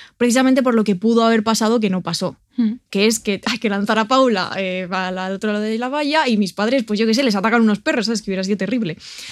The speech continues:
Speaker 2: Hmm.
Speaker 1: Pero que es que lo te-, o sea, lo tengo. En plan, ese recuerdo, que no es un recuerdo, es una imagen que yo me he imaginado de mirarles desde el otro lado de la valla.
Speaker 2: Hmm.
Speaker 1: Y entonces como que me fascinaba eso.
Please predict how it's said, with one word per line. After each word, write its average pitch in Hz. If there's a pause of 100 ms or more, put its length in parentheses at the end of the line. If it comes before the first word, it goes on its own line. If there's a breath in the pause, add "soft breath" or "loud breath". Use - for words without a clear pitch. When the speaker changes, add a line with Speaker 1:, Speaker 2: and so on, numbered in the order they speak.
(240 loud breath)
Speaker 2:
Hmm. 233
Speaker 1:
Pero 247
que 254
es 233
que 359
lo 240
te-, -
o 202
sea, 196
lo 190
tengo. 262
En -
plan, 180 (500)
ese 226
recuerdo, 240
que 226
no 202
es 196
un 208
recuerdo, 214
es 220
una 185
imagen 185 (120)
que 190
yo 185
me 190
he -
imaginado 202
de 214
mirarles 202
desde 208
el 190
otro 190
lado 190
de 214
la 170
valla. - (380 loud breath)
Speaker 2:
Hmm. 208 (100)
Speaker 1:
Y -
entonces 220
como 208
que 185
me 185
fascinaba 190
eso. 190